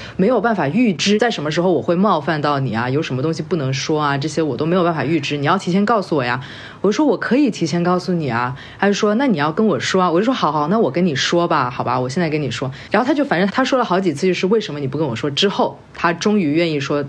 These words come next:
那你就说说吧，呃，你需要什么样的待遇。我就有提到一个是就是用正确的人称代词称呼我，然后一个是比方说一些出行啊什么的，像住宿这一类的安排，就提前跟我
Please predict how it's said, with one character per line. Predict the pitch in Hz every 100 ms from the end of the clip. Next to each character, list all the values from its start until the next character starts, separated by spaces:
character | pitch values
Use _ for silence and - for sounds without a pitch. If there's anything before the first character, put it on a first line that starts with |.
| 175
那 | 233
你 | 185
就 | 139
说 | 160 240
说 | 240 185
吧， | 151 139 139
呃， | 151 147 139
你 | 139 131 120 117
需 | - 180
要 | 165
什 | 135
么 |
样 | 131 131
的 |
待 | 143 123
遇。 | 131 - -
我 | 156
就 | 160
有 | 226 131
提 | - - 131
到 | 135 175 - -
一 | 139 151
个 | 170 202
是 | - 185 151
就 | 139
是 | 156 160
用 | 180 170
正 | 247 208
确 | 196
的 | 156
人 | 131
称 | 139 190
代 | 180
词 | 139
称 | 135 - 220 240
呼 | - 147 139
我， | 127 95 - -
然 | 123
后 | 165 147
一 | 139
个 | 160 190
是 | - - 175 151
比 | 135 -
方 | 160 165
说 | 160 170
一 | 165 160
些 | - 160 165
出 | - - 220
行 | 214 - 123
啊 | 151 165
什 | 170 135
么 | 117
的， | 127 123
像 | 135 165 147
住 | 143 214
宿 | 143 - 180
这 | 160
一 | 143
类 | 139 131
的 | 123
安 | 165 175
排， | 180 120 120
就 | 131 147
提 | -
前 | 139 170
跟 | 202
我 | 175